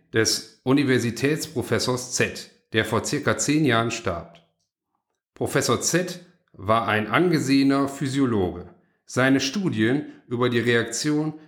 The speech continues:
der Nerven anlässlich von Amputationen erregte nicht nur in Fachkreisen Aufsehen. Vor circa zwanzig Jahren bildete er einige Zeit hindurch das Hauptangriffsziel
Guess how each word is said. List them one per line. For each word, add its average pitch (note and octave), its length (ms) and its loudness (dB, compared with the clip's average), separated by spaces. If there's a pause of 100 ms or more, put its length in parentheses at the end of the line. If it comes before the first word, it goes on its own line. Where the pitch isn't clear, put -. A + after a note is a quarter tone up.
(120)
der A2+ 100 2
Nerven B2+ 480 2
anlässlich A#2 540 0
von A#2 160 -4
Amputationen A2+ 760 -2 (280)
erregte A#2 460 0
nicht E3 300 2
nur E3 120 0
in D3+ 80 -2
Fachkreisen F2 680 -4
Aufsehen. - 480 -12 (720)
Vor B2+ 220 -2
circa F3+ 400 0
zwanzig F#3 460 0
Jahren F#2+ 460 0 (260)
bildete C#3 400 0
er A#2+ 440 0 (580)
einige D3+ 400 0
Zeit C3 360 0
hindurch B2 480 0 (300)
das A2 260 -2
Hauptangriffsziel G#2 1080 -2